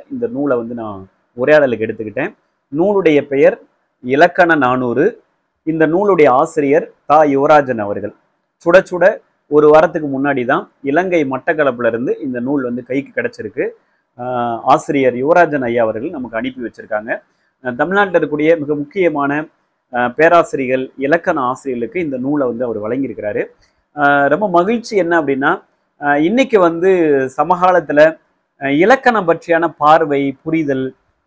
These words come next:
அதனுடைய வாசிப்பு, ஆஹ், அது வந்து இலக்கியங்களை ஒரு மொழியியல் நோக்குல பார்க்கக்கூடிய ஒரு பார்வை,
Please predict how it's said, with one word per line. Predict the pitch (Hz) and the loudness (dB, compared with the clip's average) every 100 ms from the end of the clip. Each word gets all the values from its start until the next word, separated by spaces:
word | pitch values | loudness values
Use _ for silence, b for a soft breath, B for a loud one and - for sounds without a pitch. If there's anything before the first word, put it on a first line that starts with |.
| - | -8
அதனுடைய | 139 135 123 | -4 -2 4
வாசிப்பு, | 131 170 - 147 - 135 131 - _ _ _ | 6 4 2 -8 -4 -4 -4 -8 _ _ _
ஆஹ், | 135 135 135 147 | -2 0 0 0
அது | 165 | 0
வந்து | 196 175 | 2 4
இலக்கியங்களை | 170 202 220 220 190 175 175 208 - | 4 4 2 2 2 4 6 4 4
ஒரு | 151 151 | -4 -2
மொழியியல் | 165 202 240 226 196 | 0 0 2 2 0
நோக்குல | 160 151 156 151 | 0 -4 -2 -2
பார்க்கக்கூடிய | 135 135 135 131 120 | -2 -4 -6 -6 -6
ஒரு | 113 | -6
பார்வை, | - 120 113 117 | -2 -2 -2 -8